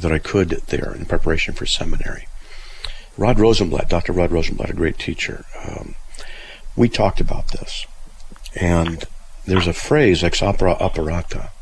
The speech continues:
and it means by the doing it is done. They consider, from what I understood,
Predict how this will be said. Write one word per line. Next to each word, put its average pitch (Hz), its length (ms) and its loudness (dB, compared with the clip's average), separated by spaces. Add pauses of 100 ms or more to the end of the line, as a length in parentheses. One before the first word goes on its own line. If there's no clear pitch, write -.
(1300)
and 107 180 2
it 101 80 2
means 110 160 4
by 95 100 4
the 98 80 8
doing 101 280 6
it 90 100 4
is 80 120 -2
done. 90 340 2 (520)
They 107 220 2
consider, 110 680 2
from - 480 4
what 131 160 6
I 160 100 6
understood, 101 600 2